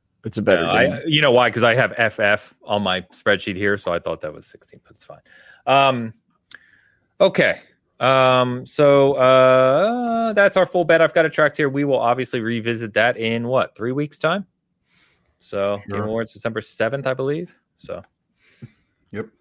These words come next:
Speaker 2: Okay. Well, boys, with some really, really good news here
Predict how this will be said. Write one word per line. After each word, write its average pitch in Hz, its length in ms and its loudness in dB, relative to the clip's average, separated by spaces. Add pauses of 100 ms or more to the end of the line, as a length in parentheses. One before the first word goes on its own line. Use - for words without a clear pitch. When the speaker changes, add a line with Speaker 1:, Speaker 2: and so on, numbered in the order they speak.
(160)
Speaker 2:
Okay. - 280 -16 (300)
Well, 143 460 2
boys, 139 540 0 (400)
with 135 180 -4
some 123 320 -6
really, 139 340 4
really 123 260 2
good 101 220 0
news 85 280 -6
here 85 340 -6